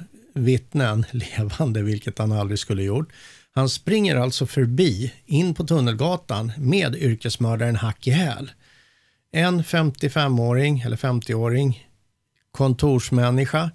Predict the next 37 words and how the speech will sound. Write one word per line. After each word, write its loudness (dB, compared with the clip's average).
springer 2
allt 0
vad 0
han 2
orkar 0
och -2
han 2
springer -2
inte -4
vänster -2
eller 0
höger, 0
han -2
springer -2
upp -6
för -6
trapporna -4
med 2
yrkesmördaren -2
bakom -4
sig. -8
När -2
han 2
kommer 0
upp -4
till -4
toppen -6
så -6
beslutar -6
han -2
sig -4
för -6
att -8
nu -2
viker -4
jag 2
höger -2